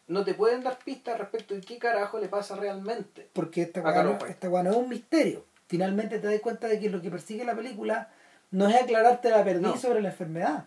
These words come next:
Speaker 1: No. No.
Speaker 2: Eh, eh, sino que es registrar insistentemente una disconformidad, una sensación de incomodidad,
Speaker 1: Claro.
Speaker 2: eh, de insatisfacción.
Speaker 1: De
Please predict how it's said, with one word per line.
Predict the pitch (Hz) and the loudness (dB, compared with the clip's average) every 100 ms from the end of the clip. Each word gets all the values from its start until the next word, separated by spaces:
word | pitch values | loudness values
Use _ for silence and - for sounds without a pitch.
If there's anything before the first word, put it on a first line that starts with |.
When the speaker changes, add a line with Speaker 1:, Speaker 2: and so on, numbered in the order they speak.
| _ | _
Speaker 1:
No. | 220 226 - _ _ _ _ _ _ _ _ | -8 -8 -10 _ _ _ _ _ _ _ _
No. | 208 | 6
Speaker 2:
Eh, | 185 202 214 | 8 6 4
eh, | |
sino | - 208 220 | -2 0 0
que | 208 | 0
es | 214 | 0
registrar | 202 190 180 - 208 220 233 - - | 2 0 -2 -2 6 10 10 6 -8
insistentemente | 208 160 156 - 220 - 254 269 269 262 240 - - - _ _ - | -8 -6 -8 -6 -6 -4 -2 -2 -2 -4 -4 -8 -20 -20 _ _ -2
una | 214 214 208 | 2 4 4
disconformidad, | 208 214 202 202 180 175 202 226 240 233 220 | 2 -2 -2 -2 0 0 2 4 4 2 0
una | 196 180 | -4 -4
sensación | 185 190 190 214 202 | -6 -8 -4 -2 2
de | 202 | 2
incomodidad, | 190 196 180 165 175 208 220 220 220 - _ _ - | 2 0 4 6 6 4 2 -2 -4 -14 _ _ 4
Speaker 1:
Claro. | 175 160 | 8 8
Speaker 2:
eh, | 156 156 156 160 | 8 6 4 8
de | 196 | 8
insatisfacción. | 190 180 170 165 - - 233 | 8 2 2 -6 -6 2 6
Speaker 1:
De | 233 | 6